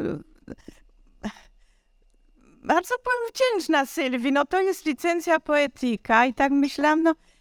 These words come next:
rzeczywiście, że, y, jest to, jest to, y, y, rozszerzenie jakiegoś spojrzenia na człowieka, którego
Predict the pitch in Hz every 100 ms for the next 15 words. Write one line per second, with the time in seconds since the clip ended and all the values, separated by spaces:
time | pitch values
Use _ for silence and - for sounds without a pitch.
0 | _ - 285 - 277 247 320 - 359 359
1 | 302 339 311 - _ _ - - - _
2 | _ _ - 226 - _ _ _ _ _
3 | _ _ - 196 285 330 - - 349 359
4 | 302 330 - - 349 349 330 254 302 285
5 | - - _ _ _ - 170 - 196 302
6 | - - 320 294 349 403 370 294 254 247
7 | 262 269 294 - - 302 269 359 392 330
8 | 277 254 247 - 269 247 269 220 - 277
9 | - 277 285 277